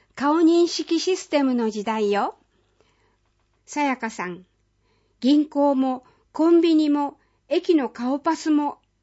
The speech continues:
二コマ目。その女性が化粧用の鏡を持って口紅を塗りながら、「近くの銀行でお金引き出してくるわ。」と言って席を離れていくと、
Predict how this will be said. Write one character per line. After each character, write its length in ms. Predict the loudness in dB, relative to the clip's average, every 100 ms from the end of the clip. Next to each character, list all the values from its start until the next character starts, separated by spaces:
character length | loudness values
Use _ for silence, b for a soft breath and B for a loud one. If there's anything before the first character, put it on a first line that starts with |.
| _ _ _ _ _ _ _ _ _ _ _ _ _ _ _
二 260 | -10 -6 -2
コ 140 | -2
マ 160 | 0 -2
目。 260 | -4 -6 -10 _ _ _ _ _ _ _ _ _
そ 180 | -2 0
の 160 | 2
女 160 | 0 -2
性 300 | -2 -2 -2
が 260 | -4 -8 -12 _ _ _
化 80 | -4
粧 320 | 0 0 2
用 260 | 0 0 0
の 180 | -2 -4
鏡 480 | -4 0 2 4
を 80 | 2
持 160 | 0 -2
っ 40 |
て 360 | -6 -8 -8 -8 _ _ -18
口 280 | -6 -2
紅 300 | 0 0 0
を 120 | 0 0
塗 140 | 0
り 160 | 0 0
な 140 | -2
が 120 | -4
ら、 220 | -6 -8 -10 _ _ _ _ _ _ _ _ _ _
「近 320 | -12 -6 -4
く 120 | 0
の 140 | 0 0
銀 260 | -4 -4
行 220 | -4 -6
で 320 | -6 -6 -8 _
お 80 | -10
金 380 | -2 0 0 -4
引 280 | -12 -4 0
き 0 |
出 120 | 0
し 120 | -2
て 120 | -8 -6
く 140 | -6
る 80 | -6
わ。」 240 | -6 -8 -12 _ _ _ _ _ _ -4
と 140 | -4
言 140 | -4
っ 20 | -8
て 420 | _ -6 -6 -8
席 380 | -6 -4 -2 -2
を 100 | -2
離 320 | -4 -4 -2
れ 120 | -2 -2
て 100 | -2
い 100 | -2
く 120 | -8
と、 260 | -8 -8